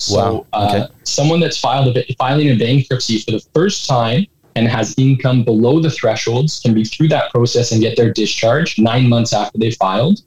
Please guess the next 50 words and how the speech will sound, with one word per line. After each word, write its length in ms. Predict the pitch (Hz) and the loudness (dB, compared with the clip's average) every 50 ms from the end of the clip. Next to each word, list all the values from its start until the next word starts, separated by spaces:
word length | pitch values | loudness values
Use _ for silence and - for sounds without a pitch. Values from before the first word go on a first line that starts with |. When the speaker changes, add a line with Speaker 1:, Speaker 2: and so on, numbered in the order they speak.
| _ _ _ _ _ _ _ _ _ _ _ - | _ _ _ _ _ _ _ _ _ _ _ -6
Speaker 1:
Um, 460 | - 107 107 104 101 98 104 110 - - _ _ _ - | -4 -2 0 2 2 2 2 2 0 -2 _ _ _ -2
we 100 | - 123 | -2 0
can 120 | 113 120 117 | 2 2 2
do 140 | 117 123 110 | 2 4 2
the 100 | 110 - | 2 0
pre-filing, 1000 | - - 131 127 123 123 120 117 113 - - 123 113 117 117 117 123 123 120 117 _ _ - - | 0 -2 0 2 2 4 2 2 0 0 -2 -2 0 0 0 2 2 2 0 -2 _ _ -8 -4
uh, 180 | 107 104 98 | -2 -2 -2
preparation 560 | - - 131 117 - 127 120 131 127 - 139 | -2 0 0 0 2 2 0 0 0 2 2
work 220 | 131 135 139 135 - | 2 2 2 0 0
in 80 | 120 | -2
as 160 | 107 101 - 110 | -2 -2 -2 -2
little 160 | 117 120 117 | -2 0 0
as 100 | 117 107 | 0 0
a 60 | 110 | 0
week 340 | 98 95 101 110 127 127 - - | 2 2 2 2 0 0 -4 -4
typically 500 | - 139 139 143 139 - - 139 139 139 | -2 -2 0 0 -2 0 0 2 2 2
is 100 | 131 135 | 2 2
our 160 | 127 131 135 | 2 2 2
goal. 280 | 127 131 135 143 165 | 2 2 2 2 2
So 380 | 165 - - 101 101 98 98 - _ _ _ _ _ _ _ - | 0 -2 0 0 0 0 -2 -6 _ _ _ _ _ _ _ -2
nine 240 | 104 101 107 110 | 0 2 4 4
months 260 | 110 110 110 117 - - | 4 4 2 0 2 2
and 80 | 107 | 2
a 40 | 104 | 4
week, 260 | 98 110 147 156 - | 4 4 2 2 2
and 100 | 113 101 | 2 2
then 80 | 98 101 | 2 2
I've 140 | 98 98 - | 0 0 0
got 140 | 98 95 | -2 -2
a 40 | 98 | -2
couple 240 | - - 98 - 104 | -2 -4 -2 0 0
of 60 | 101 | 0
months 260 | 101 101 98 95 - | 0 0 0 -2 -4
of 160 | 101 98 - - _ - | -4 -4 -6 -10 _ -10
approvals 480 | - 113 - - 135 131 131 143 127 127 | -10 -6 -2 0 2 2 2 2 2 2
and 80 | 123 117 | 2 2
work 160 | 120 117 - | 2 2 0
after 240 | 120 107 104 - 110 | 0 0 0 0 0
that. 240 | 127 165 226 - - _ _ _ _ _ _ _ _ _ _ _ - | 0 0 -2 -4 -8 _ _ _ _ _ _ _ _ _ _ _ -4
Uh, 280 | - 110 110 113 - - - | -2 0 0 0 -2 -4 -4
proposals 800 | - - 127 - 160 156 160 165 160 190 202 220 220 - - - - | -4 -2 -2 0 2 2 2 2 0 -2 -2 -2 -4 -6 -8 -6 -4
are 300 | 120 127 127 127 123 - | 0 2 2 2 2 2
over 220 | 135 131 131 131 127 | 2 2 4 4 2
a 20 | |
maximum 460 | 120 117 113 117 - - - 127 117 | 2 2 0 -2 -4 -2 -2 -2 -2
five 420 | 113 - - 127 117 113 113 110 107 | -2 -2 -4 -2 -2 0 -2 0 0
years 360 | 113 123 123 110 101 - - | 0 0 0 0 -2 -2 -4
dictated 480 | - 117 117 - - 113 104 107 95 | -6 -6 -6 -4 -2 0 0 0 0
by 100 | 95 95 | 0 -2
legislation. 720 | 101 98 95 95 98 98 - - 95 214 - - - - | 0 0 0 -2 -2 -4 -4 -4 -4 -4 -4 -4 -8 -10